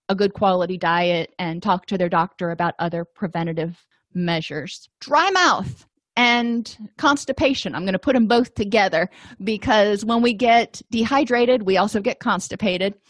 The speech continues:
But because opioids slow down the system, people may get constipated. Have them carry a water bottle with them. That will help remind them to drink, so they're drinking more often throughout the day. Um, encourage them to exercise.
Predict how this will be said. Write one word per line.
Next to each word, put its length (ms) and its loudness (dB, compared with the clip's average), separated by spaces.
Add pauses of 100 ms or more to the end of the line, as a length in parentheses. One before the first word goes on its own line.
(180)
But 400 2
because 560 2
opioids 420 2
slow 300 -2
down 240 2
the 60 0
system, 580 -4 (380)
people 340 0
may 500 -2
get 160 -4
constipated. 800 -4 (340)
Have 240 0
them 260 0
carry 340 2
a 60 4
water 300 2
bottle 320 2
with 220 -2
them. 320 -10 (260)
That 300 2
will 120 2
help 440 0
remind 480 0
them 120 -2
to 100 -4
drink, 360 -4
so 160 -10
they're 100 -2
drinking 440 -4
more 200 0
often 360 0
throughout 440 -2
the 80 -2
day. 360 0 (460)
Um, 200 -6
encourage 460 -2
them 160 2
to 100 -2 (100)
exercise. 760 -4